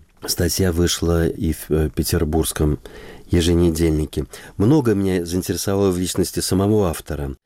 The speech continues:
Лигурийский владелец книжной лавки вообще рассказывал, что Роберто Пацци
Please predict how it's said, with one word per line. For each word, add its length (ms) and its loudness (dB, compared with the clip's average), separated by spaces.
Лигурийский 1000 0
владелец 640 -2
книжной 320 0
лавки 320 0
вообще 240 -2
рассказывал, 560 0
что 560 0
Роберто 560 0
Пацци 680 -2